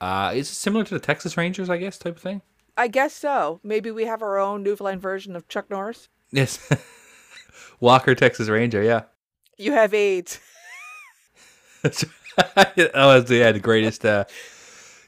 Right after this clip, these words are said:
Speaker 2: Oh, God. What, what was that from?
Speaker 1: That was from, yeah, from Walker, Texas Ranger. And it was like, there was this ki-, I can't remember the exact thing, but
Speaker 2: No.
Speaker 1: there's this ki-,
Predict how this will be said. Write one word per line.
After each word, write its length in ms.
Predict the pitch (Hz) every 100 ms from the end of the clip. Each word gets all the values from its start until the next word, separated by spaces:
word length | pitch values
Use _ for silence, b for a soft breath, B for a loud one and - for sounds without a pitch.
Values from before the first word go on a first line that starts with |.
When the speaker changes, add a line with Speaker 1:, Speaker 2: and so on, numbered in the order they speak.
| -
Speaker 2:
Oh, 140 | 294
God. 320 | 226 196 180 196
What, 140 | - - 285 _
what 140 | 285
was 100 | 277
that 180 | 262 240
from? 360 | - 185 170 190 _ _ _ _ _ _
Speaker 1:
That 80 | 220
was 100 | 220
from, 200 | 226 202 214 170
yeah, 160 | 190
from 200 | 180 170
Walker, 260 | 165 165 156
Texas 320 | 170 156 -
Ranger. 240 | 151 170 82
And 120 | 87
it 40 | 90
was 120 | 98
like, 220 | 104 -
there 80 | 98
was 100 | 92
this 180 | 98 -
ki-, 140 | 85
I 60 | 101
can't 160 | 117
remember 140 | 101 92
the 40 |
exact 300 | 90 95 92
thing, 100 | 220
but 240 | 190 165
Speaker 2:
No. 60 | 156
Speaker 1:
there's 180 | 95 -
this 240 | 98 95
ki-, 160 | -